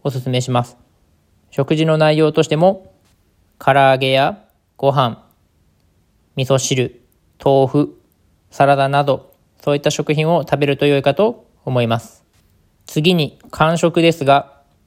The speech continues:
間食はしなくても良いのですが、どうしても間食したいという方は、素焼きのアーモンドがおすすめです。アーモンドにはビタミン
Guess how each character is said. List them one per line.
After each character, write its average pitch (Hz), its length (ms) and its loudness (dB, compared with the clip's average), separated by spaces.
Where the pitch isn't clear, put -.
間 180 220 0
食 190 240 -4
は 190 320 2
し - 180 -10
な 196 140 0
く - 80 -18
て 175 100 0
も 160 240 -2
良 165 160 0
い 160 60 0
の 151 80 0
で 139 100 0
す 135 140 -4
が、 147 260 0
ど 170 140 0
う 175 60 2
し 175 40 -12
て 196 80 -2
も 175 140 -2
間 160 180 -2
食 160 240 -4
し - 80 -8
た 175 140 0
い 170 80 -2
と 170 80 -2
い 160 80 0
う 160 60 -2
方 160 260 -2
は、 180 280 0
素 - 220 -4
焼 185 200 2
き 196 60 -2
の 190 200 0
ア 180 160 2
ー - 20 -4
モ 170 140 -4
ン 170 60 -6
ド 165 100 -2
が 220 340 0
お 143 80 -4
す 143 120 -4
す 135 100 -6
め 127 100 0
で 120 120 0
す。 - 160 -14
ア 190 200 2
ー - 20 0
モ 180 160 0
ン - 20 -6
ド 156 100 -2
に 147 80 -2
は 160 300 0
ビ 139 80 -6
タ 170 120 4
ミ 170 180 -4
ン - 120 -12